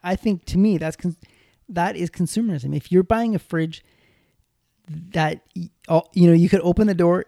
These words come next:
get ice cubes out of a tray, or you can have them dispensed at the door. If that's why you're upgrading your fridge, I, I, in my mind, that's consumerism. Now, now, if, if you had a fridge that wasn't working and you went out to buy a new one, and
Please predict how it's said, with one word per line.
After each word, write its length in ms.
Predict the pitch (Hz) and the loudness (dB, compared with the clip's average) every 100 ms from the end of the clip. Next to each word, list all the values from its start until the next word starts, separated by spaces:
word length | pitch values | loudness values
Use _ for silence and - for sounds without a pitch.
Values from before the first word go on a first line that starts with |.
| - | -8
get 240 | 160 170 | -4 0
ice 180 | 170 160 | 0 0
cubes 180 | - 170 | -2 -2
out 80 | 156 | -2
of 60 | |
a 60 | 147 | -2
tray, 400 | - 160 156 151 | -4 -2 -2 -4
or 180 | - 160 | -4 -2
you 100 | 151 | 0
can 120 | 160 | 2
have 80 | 170 | 0
them 80 | 160 | -2
dispensed 480 | - - 165 - | -6 -2 0 -2
at 80 | 151 | -6
the 80 | 143 | -4
door. 280 | 151 156 151 - _ _ - | 0 2 0 -6 _ _ 0
If 140 | 143 | 2
that's 340 | 156 208 - | 4 4 4
why 80 | 208 | 2
you're 180 | 170 165 | 4 4
upgrading 340 | - 170 165 | 4 2 2
your 100 | 165 | 0
fridge, 320 | - 160 160 - - | 0 0 0 -4 -12
I, 160 | - - | -12 -12
I, 80 | 151 _ _ | -20 _ _
in 240 | 196 208 190 | 0 6 8
my 180 | 202 | 8
mind, 280 | 196 139 147 | 6 2 0
that's 120 | 165 | -2
consumerism. 680 | - 165 - 180 131 131 135 - - _ _ - | 0 0 2 0 0 -6 -12 -16 -20 _ _ 4
Now, 240 | 196 196 175 | 6 6 2
now, 160 | 208 208 | 2 4
if, 220 | 220 - - | 4 4 4
if 220 | 254 - | 4 6
you 80 | 220 | 4
had 160 | 269 | 4
a 40 | 254 | 0
fridge 180 | 240 | 0
that 100 | 180 | 0
wasn't 320 | 151 175 202 160 | 2 2 2 -2
working 380 | 143 151 147 - _ | -2 -2 -4 -6 _
and 80 | 180 | 4
you 60 | 175 | 6
went 120 | 202 | 6
out 80 | 190 | 2
to 60 | |
buy 140 | 170 160 | 0 0
a 80 | 151 | 2
new 160 | 170 | 2
one, 240 | 156 135 147 _ _ _ _ _ _ 160 | 2 -2 -8 _ _ _ _ _ _ -4
and 260 | 160 151 | -2 -2